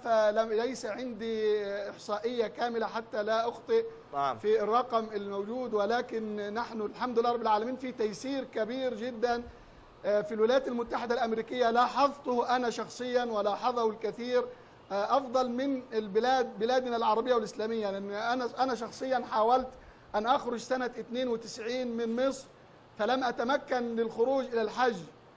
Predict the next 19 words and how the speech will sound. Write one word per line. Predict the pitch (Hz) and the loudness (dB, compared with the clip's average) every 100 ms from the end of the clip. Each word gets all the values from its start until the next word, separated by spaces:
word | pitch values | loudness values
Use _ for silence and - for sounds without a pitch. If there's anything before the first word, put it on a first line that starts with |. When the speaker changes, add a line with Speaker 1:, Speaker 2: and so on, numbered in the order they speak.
| 135 | -8
Speaker 2:
نعم. | 139 117 185 | -4 -4 0
Speaker 1:
وأردت | 202 208 208 220 202 262 285 247 | 2 6 6 4 4 4 4 2
أن | 240 | 0
أخرج | 262 247 220 | -2 -4 -2
مع | 254 240 | 2 6
والدي | 240 262 240 226 | 6 4 2 0
لأداء | 226 220 269 | 2 2 0
فريضة | 233 247 233 | -2 -4 -4
الحج | 220 196 247 240 | -6 -2 -2 0
فلم | 226 247 | -2 -2
أتمكن، | 233 220 220 254 254 208 | -2 -2 -2 -2 -4 0
لأن | 220 220 | 0 -2
الحج | - 262 226 | -2 -2 0
هناك | 226 226 262 262 - - - - | -2 2 0 0 -6 -20 -20 -2
بالقرعة | 180 208 240 262 247 247 247 | 0 2 6 6 8 8 10
وفي | 220 214 214 214 208 202 202 226 | 8 8 8 8 8 6 2 0
هناك | 214 220 262 254 - 226 208 208 | 0 2 2 2 0 2 2 2
تأشيرات | 220 - 220 254 262 | -4 -2 2 2 0
معينة | 220 202 208 240 247 247 | -2 0 2 2 2 -2